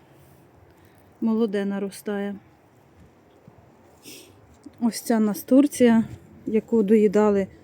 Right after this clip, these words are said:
ті бліжки, козявки такі маленькі. Ожила на осінь. Бліжкам, напевно, холодно,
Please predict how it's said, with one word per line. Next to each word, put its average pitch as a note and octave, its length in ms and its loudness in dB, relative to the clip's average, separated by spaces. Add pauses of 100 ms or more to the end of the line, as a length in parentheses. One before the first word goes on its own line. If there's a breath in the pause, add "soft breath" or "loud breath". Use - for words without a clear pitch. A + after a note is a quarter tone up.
(540 soft breath)
ті G3+ 220 0
бліжки, G#3+ 680 2
козявки A3 540 2
такі G3 220 -6
маленькі. G3+ 540 -4 (1700)
Ожила A3 480 0
на G3 160 -4
осінь. A#3+ 540 0
Бліжкам, G#3+ 500 0
напевно, G3+ 340 -2
холодно, C4+ 520 4